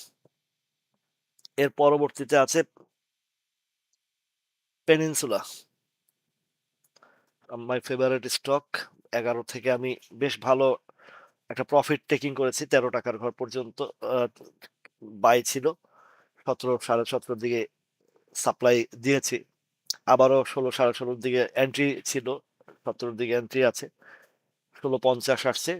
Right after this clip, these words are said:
বাজারের চাপের কারণে পড়ছে। এখানে একটা গ্যাপ, আহ, নাই, এই, এই গ্যাপটা নাই এখানে। যদি আমি বলি, এটা ভালো স্ট্রং জায়গা, এখন যেখানে আছে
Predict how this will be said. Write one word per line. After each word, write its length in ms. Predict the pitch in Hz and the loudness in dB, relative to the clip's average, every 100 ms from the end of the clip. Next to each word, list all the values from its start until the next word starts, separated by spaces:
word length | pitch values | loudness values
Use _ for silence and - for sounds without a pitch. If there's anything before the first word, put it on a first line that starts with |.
| - _ _ _ _ - _ - - - _ _ | -12 _ _ _ _ -20 _ -20 -20 -20 _ _
বাজারের 420 | 107 110 120 131 131 | 0 2 4 4 4
চাপের 360 | 147 127 139 | 4 4 2
কারণে 280 | 123 135 143 | 4 2 2
পড়ছে। 260 | 143 147 - | 0 -2 0
এখানে 180 | 160 156 | 0 0
একটা 140 | 151 160 | -2 0
গ্যাপ, 260 | 139 147 - _ _ _ _ _ _ _ _ _ _ _ _ | 6 6 6 _ _ _ _ _ _ _ _ _ _ _ _
আহ, 360 | 135 127 123 123 120 | 0 2 4 2 0
নাই, 220 | 131 117 | 0 2
এই, 120 | 110 117 | 0 -4
এই 100 | 127 117 | -4 -2
গ্যাপটা 260 | 113 - 110 95 | -2 -6 -8 -6
নাই 220 | 95 98 104 | -4 -4 -4
এখানে। 320 | 98 120 92 123 - _ _ _ _ _ _ _ _ - - - - _ _ _ _ 131 | -8 -10 -10 -14 -18 _ _ _ _ _ _ _ _ -20 -20 -20 -20 _ _ _ _ -16
যদি 340 | 113 151 147 | -2 2 10
আমি 140 | 151 151 | 10 8
বলি, 340 | 123 131 123 135 | 2 2 2 -2
এটা 260 | 139 135 127 139 - - - _ _ _ _ - | 0 4 4 2 -6 -14 -16 _ _ _ _ -6
ভালো 280 | - 135 151 160 151 - - | 4 8 8 6 2 -4 -6
স্ট্রং 340 | - 151 143 147 | -6 0 2 2
জায়গা, 340 | 135 139 120 139 - _ _ _ _ _ | 4 4 4 2 0 _ _ _ _ _
এখন 260 | 131 143 165 | 2 4 0
যেখানে 360 | 139 139 151 156 | 0 0 2 4
আছে 220 | 135 - | 4 2